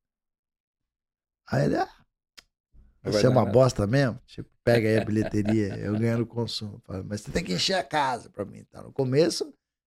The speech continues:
Speaker 1: era só cortesia, né? <laughs> Levava a família.
Speaker 2: A batalha é difícil, né,
Speaker 1: A
Speaker 2: chefe?
Speaker 1: batalha é difícil.
Speaker 2: E nesse tu mes-, mesclava stand-up, mestre cerimônias,
Speaker 1: Isso.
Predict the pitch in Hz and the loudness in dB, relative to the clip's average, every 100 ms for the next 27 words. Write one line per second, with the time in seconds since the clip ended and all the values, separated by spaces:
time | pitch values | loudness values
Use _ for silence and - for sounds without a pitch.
0 | - 139 131 - 143 143 170 190 156 127 | 0 2 2 2 2 4 4 4 4 6
1 | 143 120 110 107 - _ _ _ - - | 4 4 -2 -10 -14 _ _ _ -16 -16
2 | - 233 - - 233 254 175 202 208 185 | 2 4 4 0 4 4 6 4 4 0
3 | 156 139 131 175 175 - - - - - | 2 2 2 4 4 0 -18 -18 -18 -18
4 | _ - - _ - 92 90 - 87 87 | _ -18 -18 _ -8 -4 -4 -2 0 0
5 | 98 - - 107 - 92 101 104 110 - | -2 -6 -16 -18 -14 -6 -2 2 2 0
6 | 107 110 127 156 208 180 147 - - 127 | -2 0 0 0 0 -2 -6 -16 -4 0
7 | 147 175 208 208 - 220 226 190 - 175 | 4 6 6 2 0 4 6 4 2 6
8 | 165 - 175 202 175 139 - 120 104 165 | 6 6 6 6 6 2 2 2 4 6
9 | 196 175 135 120 117 127 - 113 104 120 | 6 4 2 2 4 4 2 2 2 4
10 | 175 190 185 160 165 143 107 - | 6 6 6 6 6 6 4 -4